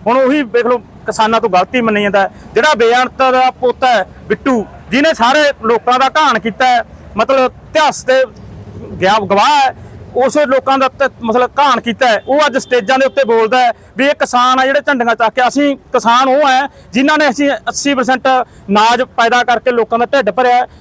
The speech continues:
ਸਾਡੇ ਨਾਲ ਕਿਸਾਨ, ਮਜ਼ਦੂਰ, ਦੁਕਾਨਦਾਰ, ਆੜ੍ਹਤੇ, ਸਾਰੇ ਸਾਡੇ ਦਾ ਵਰਗ ਆ ਜਿਹੜਾ, ਅਸੀਂ ਇਹਨਾਂ ਨਾਲ ਮਤਲਬ ਇਕੱਠੇ ਹੋ ਕੇ ਜਿਹੜੀ ਲੜਾਈ ਲੜੀ ਹੈ, ਕਾਲੇ ਕਾਨੂੰਨ ਰੱਦ ਕਰਾਏ ਆ।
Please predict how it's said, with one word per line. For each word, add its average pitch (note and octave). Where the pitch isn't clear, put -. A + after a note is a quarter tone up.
ਸਾਡੇ A3
ਨਾਲ C4
ਕਿਸਾਨ, A#3
ਮਜ਼ਦੂਰ, A3+
ਦੁਕਾਨਦਾਰ, A3+
ਆੜ੍ਹਤੇ, B3
ਸਾਰੇ B3
ਸਾਡੇ A3+
ਦਾ A3
ਵਰਗ F#3
ਆ G#3+
ਜਿਹੜਾ, G#3+
ਅਸੀਂ A#3
ਇਹਨਾਂ C4+
ਨਾਲ C4
ਮਤਲਬ A3
ਇਕੱਠੇ B3+
ਹੋ A#3+
ਕੇ A3+
ਜਿਹੜੀ A#3
ਲੜਾਈ G#3+
ਲੜੀ G3
ਹੈ, A3
ਕਾਲੇ G#3
ਕਾਨੂੰਨ G3+
ਰੱਦ F#3
ਕਰਾਏ G3+
ਆ। A3+